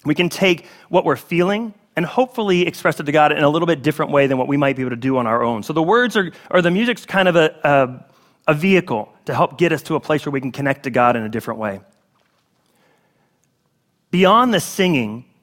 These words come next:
there are other things we do with our words that constitute worship. We can confess our sin as an act of worship, which feels a little weird,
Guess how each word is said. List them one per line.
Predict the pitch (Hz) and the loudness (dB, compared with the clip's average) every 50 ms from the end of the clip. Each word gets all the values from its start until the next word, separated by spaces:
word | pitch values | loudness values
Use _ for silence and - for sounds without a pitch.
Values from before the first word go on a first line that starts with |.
| _ | _
there | - 151 | 2 4
are | 180 - 165 | 4 4 4
other | 175 190 214 208 | 4 4 4 2
things | 214 208 175 | 2 0 0
we | 165 170 | 0 0
do | 139 139 151 151 | 0 0 0 2
with | 151 147 143 | 2 2 2
our | 135 127 123 | 2 2 2
words | 113 120 131 131 143 151 170 180 185 - - - - _ _ _ _ _ _ | 0 0 0 2 2 0 -2 -6 -10 -14 -18 -20 -20 _ _ _ _ _ _
that | 147 151 - | -4 -2 -2
constitute | - 156 147 151 151 - 151 - - 147 - | 0 0 0 0 -2 -4 -6 -6 -6 -6 -6
worship. | 123 123 120 - - - - - _ _ _ _ _ _ _ _ _ - | -6 -6 -8 -8 -10 -14 -18 -18 _ _ _ _ _ _ _ _ _ -4
We | 156 165 | -4 -2
can | - 208 202 | -2 -2 -2
confess | - 214 202 - - 196 - - - - | 0 -2 -2 -2 -2 -2 -2 -4 -2 0
our | - 170 175 | 0 0 0
sin | - - - 190 185 156 139 127 120 120 120 _ _ _ _ _ - | -2 -2 -2 0 0 2 0 0 -2 -4 -8 _ _ _ _ _ 0
as | 143 139 160 | 0 2 2
an | 160 | 2
act | 151 147 139 - | 2 2 2 0
of | 160 127 120 | -4 -4 -2
worship, | 131 123 - - 113 - 131 | -4 -4 -4 -8 -8 -6 -6
which | 135 131 - _ - - - _ _ _ _ _ _ _ _ | -6 -6 -8 _ -20 -20 -20 _ _ _ _ _ _ _ _
feels | _ - - 214 220 226 202 202 | _ -6 -2 2 2 2 2 2
a | 214 | 2
little | 202 202 202 | 2 2 2
weird, | 165 147 135 135 147 175 175 | 2 2 2 2 0 -2 -4